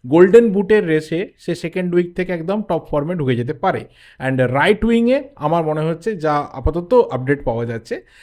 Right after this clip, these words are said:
যে এডমুন্ড লালরেন্ডিকা রাইট উইংয়ে স্টার্ট করতে পারে। তবে পিভি বিষ্ণুরও কিন্তু চান্স রয়েছে, বিষ্ণুরও কিন্তু একটা হালকা চান্স রয়েছে স্টার্ট করার। এর আগে লাস্ট সিজনে এরকম প্রচুর ম্যাচ হয়েছে যে বিষ্ণু কিন্তু, আহ, অস্কার ব্রুজোর কোচিংয়ে ম্যাচে স্টার্ট করেছে।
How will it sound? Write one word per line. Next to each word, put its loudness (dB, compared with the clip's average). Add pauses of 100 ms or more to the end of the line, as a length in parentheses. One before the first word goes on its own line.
(120)
যে -8
এডমুন্ড 2
লালরেন্ডিকা -2
রাইট -4
উইংয়ে -6
স্টার্ট -8
করতে -6
পারে। -4 (280)
তবে 2
পিভি 2
বিষ্ণুরও 0
কিন্তু -4
চান্স -8
রয়েছে, -12 (220)
বিষ্ণুরও 0
কিন্তু -6
একটা -6
হালকা -4
চান্স -8
রয়েছে -4
স্টার্ট -8
করার। -4 (300)
এর 0
আগে 2
লাস্ট -2
সিজনে 0
এরকম 0
প্রচুর -2
ম্যাচ -2
হয়েছে -2
যে -4 (280)
বিষ্ণু 0
কিন্তু, -4
আহ, -6
অস্কার -4
ব্রুজোর -2
কোচিংয়ে -4
ম্যাচে -6
স্টার্ট -10
করেছে। -4